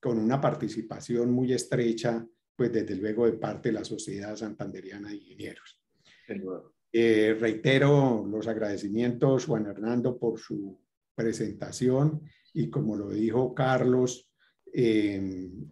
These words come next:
Speaker 1: eh, pues yo creo que estamos comprometidos para la actualización de,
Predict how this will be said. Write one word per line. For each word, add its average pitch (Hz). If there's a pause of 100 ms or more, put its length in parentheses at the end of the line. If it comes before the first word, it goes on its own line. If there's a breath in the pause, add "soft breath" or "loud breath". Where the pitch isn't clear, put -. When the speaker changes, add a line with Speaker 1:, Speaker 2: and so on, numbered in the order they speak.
(120)
Speaker 1:
eh, 123
pues 113
yo -
creo 147
que 156
estamos 135
comprometidos 117
para 113
la 104
actualización 110
de, 117